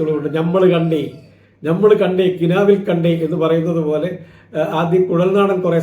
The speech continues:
സംഗതികൾ പൊക്കിക്കൊണ്ടുവന്നു. അതെല്ലാം പടപടപടാന്ന് പറഞ്ഞ് പൊട്ടിപ്പോയപ്പോൾ ഇപ്പോൾ അടുത്ത ആൾ ഷോൺ ജോർജ് ഓരോ സംഭവങ്ങളുമായി ഇറങ്ങിയിരിക്കുകയാണ്. മാധ്യമങ്ങളൊക്കെ അതിൻ്റെ പുറകെ പോവുകയാണ്. ഇത്രയും വലിയൊരു നാണക്കേട് ഒരു കാലത്തും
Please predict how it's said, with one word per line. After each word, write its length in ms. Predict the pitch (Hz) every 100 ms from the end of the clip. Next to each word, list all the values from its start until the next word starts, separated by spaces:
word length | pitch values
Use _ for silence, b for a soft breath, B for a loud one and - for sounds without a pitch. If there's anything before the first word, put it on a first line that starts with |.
| 165
സംഗതികൾ 300 | 151 160 156
പൊക്കിക്കൊണ്ടുവന്നു. 580 | 147 156 147 151 151 170 165
അതെല്ലാം 460 | 151 151 160 170 - - B B B -
പടപടപടാന്ന് 680 | 156 170 156 170 170 170 170
പറഞ്ഞ് 180 | 165 156 147
പൊട്ടിപ്പോയപ്പോൾ 600 | - 151 151 147 151 156
ഇപ്പോൾ 140 | 156 151
അടുത്ത 220 | 147 156 147
ആൾ 100 | 139 131
ഷോൺ 220 | 147 156 180
ജോർജ് 260 | 175 170 151
ഓരോ 120 | 147 147 147
സംഭവങ്ങളുമായി 720 | 143 127 151 151 147 139 147 165 - B B 151
ഇറങ്ങിയിരിക്കുകയാണ്. 600 | 151 156 160 151 147 170 165
മാധ്യമങ്ങളൊക്കെ 600 | 165 165 175 170 156 139 139
അതിൻ്റെ 180 | 143 139
പുറകെ 280 | 139 139 143 135
പോവുകയാണ്. 520 | 135 135 135 131 127 165 B B B 165
ഇത്രയും 300 | 165 226 247
വലിയൊരു 240 | 226 202 180
നാണക്കേട് 480 | 170 160 - 151 143 - B B -
ഒരു 120 | 151 180
കാലത്തും 380 | 170 160 160